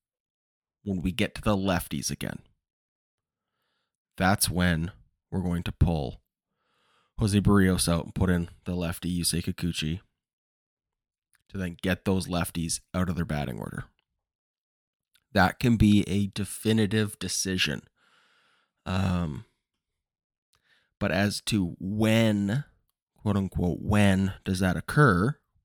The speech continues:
Does it happen with one out in the third inning?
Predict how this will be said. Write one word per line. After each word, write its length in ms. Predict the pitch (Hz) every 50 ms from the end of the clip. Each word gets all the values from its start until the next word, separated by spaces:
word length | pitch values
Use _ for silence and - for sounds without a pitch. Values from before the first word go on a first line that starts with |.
| _ _ _ _ _ _ _ _ _ _ _ _ _ _ _ _ _ _ _ _ _ _ _
Does 200 | - 101 95 87
it 120 | 98 95 -
happen 680 | - 95 90 92 - - 92 92 95 90 87 82 85 -
with 220 | - 87 85 - -
one 400 | 110 107 101 98 95 104 101 92
out 400 | 92 95 101 123 135 - - - -
in 160 | - 110 101
the 80 | 98 92
third 320 | - - 107 101 98 92
inning? 300 | 101 104 113 139 151 165